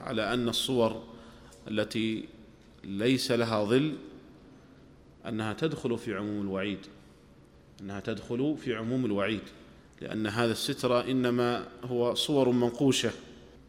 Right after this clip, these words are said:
جاء في صحيح مسلم أنها صور لخيل، صور لخيل. استثنى العلماء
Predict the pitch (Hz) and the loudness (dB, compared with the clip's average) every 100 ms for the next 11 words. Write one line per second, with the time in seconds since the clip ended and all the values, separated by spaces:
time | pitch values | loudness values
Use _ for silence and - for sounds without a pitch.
0 | - - - - - - - 117 110 117 | -20 -20 -20 -20 -20 -10 0 2 2 2
1 | 110 104 107 120 110 107 123 131 143 - | 0 0 -2 -2 0 0 -2 0 -2 0
2 | 127 123 113 - 139 123 127 135 - 123 | 0 2 2 0 2 2 2 0 0 -4
3 | - 139 117 - - - - - - - | 0 2 2 0 -12 -20 -20 -20 -20 -20
4 | - - - - - 123 113 101 95 - | -20 -20 -20 -16 -6 -2 0 -2 -4 -4
5 | 101 80 - - - - - - - - | -4 -6 -12 -20 -20 -20 -20 -20 -20 -20
6 | - - - 156 151 139 123 147 131 131 | -18 -8 4 4 6 2 4 4 6 6
7 | 135 135 - | 4 0 -6